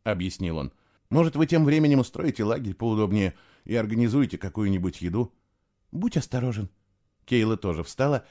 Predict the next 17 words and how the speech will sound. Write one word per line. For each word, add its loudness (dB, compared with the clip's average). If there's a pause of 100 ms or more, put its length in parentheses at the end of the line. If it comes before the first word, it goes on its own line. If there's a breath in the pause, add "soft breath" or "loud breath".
(180 soft breath)
и 2
отделила 2
его 6
легким -2
поцелуем. -12 (460)
Герик 0
просто 0
кивнул, 2
развернулся -2 (220)
и 2
скрылся -4
за -2
деревьями. -8 (1080)
"Тебе 4
не 6
нужно 2
есть?" — 2